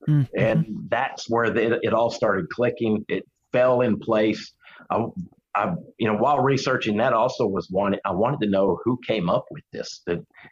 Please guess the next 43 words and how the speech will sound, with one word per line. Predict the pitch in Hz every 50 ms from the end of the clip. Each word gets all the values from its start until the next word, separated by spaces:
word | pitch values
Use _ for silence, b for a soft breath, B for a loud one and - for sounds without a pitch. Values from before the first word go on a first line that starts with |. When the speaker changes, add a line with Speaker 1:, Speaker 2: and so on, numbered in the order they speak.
| B
Speaker 2:
it | - 123 127
seemed | - - 147 135 120 - - - _ _ _ _ _ - - _ _ - - - _ _ _ _ _ _ - - _ - - - - -
amazing | 120 120 123 127 123 127 143 156 143 107 101 98 98 92 85
to | - 98
me. | 98 95 98 110 123
So, | 113 - - 127 117 110 107 104 B B B B _ -
uh, | 131
you | 180 196
Speaker 1:
Yeah. | 139 123 113
Speaker 2:
know, | 95 85
backtracking | - 127 147 - _ _ - 131 123 131 - 135 127 123
all | 120 127 135 131
the | 117
Masons, | 107 107 110 113 110 110 - 107 104 85
I | 113 107
know, | 117 131 143 143 135 127 113
uh, | 98 87
Sir | 85 - - 127 123
Francis | - 143 143 147 139 - 113 107 -
Bacon | 85 - 113 113 120 120 - - 98 85 87 87 - _ _ _ _ _ _ _
was | - 98 104 107 - -
said | - 127 123 113
to | - 120 113
have | 104 -
been | 117 117 117
the | 107 92
father | - - 117 117 117 110 110 107 101 98
of | 95 82 - - _ -
mo-, | 190 - - 117 113 - -
modern | 95 101 110 123 123 127 120 98
day | 104 101 98 - -
Freemasonry. | - 139 160 151 123 85 85 85 - - - 76 78 85 98 - _ _ _ _ -
And | - 107
I | 123 123
tracked | - - - 143 151 - - - -
it | 110 87
back | 92 113 123 - - -
to | 104 92
him, | 90 123 120 117 117 117
and | 117 110
I | 110 107 -
thought, | 110 104 110
"Okay, | 117 117 113 107 92 85 -